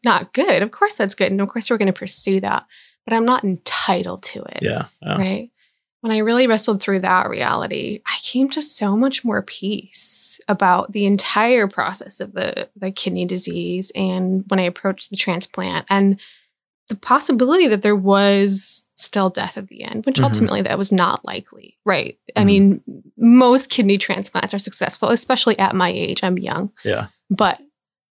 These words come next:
Speaker 1: in wrestling through the possibility of that reality, what if I did, right?
Speaker 2: Yeah.
Speaker 1: Yeah. So.
Speaker 2: Um, so I, um, you can,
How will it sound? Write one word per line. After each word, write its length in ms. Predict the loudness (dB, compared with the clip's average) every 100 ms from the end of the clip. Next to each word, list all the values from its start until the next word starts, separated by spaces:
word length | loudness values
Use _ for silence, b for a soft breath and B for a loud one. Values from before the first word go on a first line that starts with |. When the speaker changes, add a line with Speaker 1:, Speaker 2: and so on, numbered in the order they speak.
| _ _ _
Speaker 1:
in 220 | 4 4
wrestling 380 | 4 0 0 0
through 340 | 0 0 2
the 80 | 0
possibility 800 | -4 -6 -4 -4 -4 -6 -6 -8
of 80 | -6
that 140 | -6
reality, 800 | -4 -6 -6 -6 -6 -8 -10 -10 -8
what 160 | -4 -2
if 180 | -4 -8
I 80 | -16
did, 380 | -20 -14 -14 -14 _
right? 140 | -6 -2
Speaker 2:
Yeah. 200 | -2 -6 _ _ -16
Speaker 1:
Yeah. 200 | -14 -14 _ -2
So. 420 | 0 0 0 -2 -4 _ _ _
Speaker 2:
Um, 400 | 0 2 2 -2 -2
so 440 | 0 4 4 2 -2 -6
I, 540 | 0 2 4 4 2 2
um, 520 | 0 2 2 2 0 -10 _ _ _ _ _ _ _ _ _ _ _ _ _ _ _ 0
you 180 | 0
can, 340 | 2 2 0